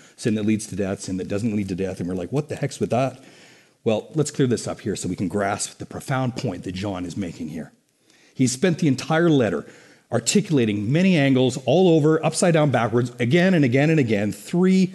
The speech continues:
specific thi-, sins that are incompatible with Christian belief and behavior. And they are, one, the denial that Jesus Christ is the Son of God. Two,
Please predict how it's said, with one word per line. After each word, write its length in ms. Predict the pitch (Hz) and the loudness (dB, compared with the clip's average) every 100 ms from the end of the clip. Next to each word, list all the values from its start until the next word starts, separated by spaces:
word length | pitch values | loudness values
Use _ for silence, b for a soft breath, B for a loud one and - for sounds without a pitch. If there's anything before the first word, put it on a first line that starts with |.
| - | -10
specific 520 | - 131 - 127 127 | -8 -6 -4 -4 -4
thi-, 340 | - 143 131 | -4 -4 -4
sins 400 | - - 139 107 | -4 -2 0 0
that 100 | 110 | 0
are 40 | 110 | -2
incompatible 600 | 127 123 95 101 113 92 | -4 -4 -8 -6 -4 -6
with 160 | 92 | -8
Christian 320 | - 95 - 92 | -10 -12 -8 -6
belief 300 | 98 101 92 | -6 -6 -8
and 100 | 90 | -10
behavior. 460 | 90 98 87 76 _ b b b | -10 -12 -12 -16 _ b b b
And 120 | 107 123 | -2 2
they 120 | 139 | 2
are, 280 | 90 76 - b b b b b | 2 -4 -10 b b b b b
one, 300 | 101 104 104 | -6 -2 -2
the 80 | 98 | -4
denial 540 | 82 98 101 127 123 - b b b | -6 -6 -4 -4 -6 -8 b b b
that 100 | 95 | -6
Jesus 320 | 90 104 113 | -4 -2 -4
Christ 360 | - 92 87 - | -6 -10 -12 -14
is 80 | 80 | -14
the 80 | - | -12
Son 180 | 85 | -12
of 80 | 73 | -12
God. 260 | - - 90 | -14 -14 -8
Two, 500 | - - 175 113 113 | -2 2 4 4 2